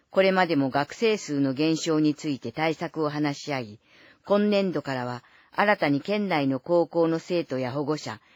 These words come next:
教員に対し、歯科衛生専門学校の存在や、歯科衛生士の仕事の魅力を発信する職員を配置する費用について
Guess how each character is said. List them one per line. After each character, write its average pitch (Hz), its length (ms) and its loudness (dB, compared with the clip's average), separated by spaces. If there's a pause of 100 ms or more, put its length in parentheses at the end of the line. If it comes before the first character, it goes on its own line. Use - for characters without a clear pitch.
教 180 260 4
員 175 240 2
に 170 120 -2
対 151 240 -2
し、 117 240 -14 (240)
歯 - 180 -14
科 208 140 0
衛 220 160 -2
生 214 220 -4
専 214 300 -6
門 214 200 -8
学 208 240 -8
校 165 180 -6
の 143 140 -6
存 147 280 -6
在 147 240 -6
や、 143 220 -8 (440)
歯 - 120 -12
科 226 140 0
衛 220 160 -2
生 214 260 -4
士 190 100 -8
の 160 140 -4
仕 156 140 -10
事 170 260 -6
の 170 120 -4
魅 156 120 -2
力 170 260 -4
を 165 60 -4
発 147 260 -12
信 165 240 -10
す 160 140 -18
る 160 100 -10
職 180 300 -8
員 156 240 -4
を 147 40 -6
配 147 200 -6
置 156 160 -14
す - 120 -16
る 151 120 -12
費 180 160 -14
用 190 180 -4
に 147 140 -4
つ - 120 -16
い 135 120 -10
て 120 240 -16